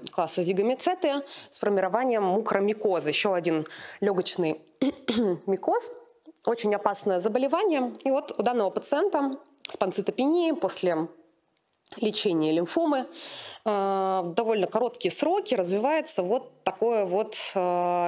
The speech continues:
инфильтративное образование с очень характерным рентгенологическим симптомом, симптомом обратного гало. Да? То есть если симптом гало — это плотный центр и что-то неплотное по периферии,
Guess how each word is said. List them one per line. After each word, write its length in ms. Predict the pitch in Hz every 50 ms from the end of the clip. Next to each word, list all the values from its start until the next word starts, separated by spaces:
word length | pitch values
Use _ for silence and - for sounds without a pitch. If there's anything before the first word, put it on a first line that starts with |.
| 175 175 175 175 175 170 175 175 175 - -
инфильтративное 640 | 202 196 - 196 185 220 214 - - 202 180 151
образование 760 | 147 147 170 165 185 208 214 269 302 359 349 330 277 269 269 254 - - - - -
с 140 | - - - - -
очень 280 | 262 277 247 226 196 185
характерным 600 | - 208 196 185 - - - 247 233 214 202 180
рентгенологическим 680 | 175 180 190 196 190 190 190 196 208 190 - - 208 185
симптомом, 500 | - 208 214 208 - 302 349 370 359 294
симптомом 380 | - - 190 - 254 269 254 -
обратного 460 | - 233 185 - 214 214 214 214 196 185
гало. 400 | 185 190 180 156 135 123 120 - -
Да? 220 | - 185 233 254 247
То 100 | - 185
есть 120 | 180 -
если 460 | 214 208 - - 202 185 180 175 170 - - - - - - - - - -
симптом 360 | - - 196 - 233 226 226
гало — 400 | - 226 226 226 196 185 165 160 -
это 520 | - 208 196 202 180 170 170 165 160 156 160
плотный 360 | - 214 202 185 - - 165 156
центр 640 | - - 220 190 196 165 - 165 160 160 160 - -
и 280 | - 214 196 190 180 170
что-то 280 | - - - 196 - 175
неплотное 440 | 180 175 175 208 196 180 185 180 165
по 80 | 196
периферии, 720 | 196 - 247 240 - 294 302 330 359 381 370 359 320 285 269